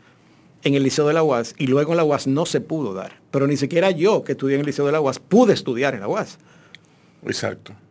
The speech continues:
Speaker 1: Ni siquiera yo, cuando yo tenía, eh, en la época nuestra había una lucha constante del famoso eliminar el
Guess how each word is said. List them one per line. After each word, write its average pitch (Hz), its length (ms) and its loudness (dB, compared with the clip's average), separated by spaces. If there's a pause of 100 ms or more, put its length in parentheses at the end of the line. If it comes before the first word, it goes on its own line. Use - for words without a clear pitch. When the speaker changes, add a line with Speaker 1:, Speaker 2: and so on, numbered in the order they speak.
Speaker 1:
Ni 151 80 2
siquiera 160 340 2
yo, 175 220 2
cuando 143 180 0
yo 151 140 0
tenía, 180 500 0 (560)
eh, 139 640 0
en 143 100 -2
la 143 100 2
época 165 300 0
nuestra 170 540 -2
había 147 160 2
una 165 200 4
lucha 160 320 0
constante 147 680 -2
del 123 120 -4
famoso 143 440 -2
eliminar 139 400 0
el 131 160 -2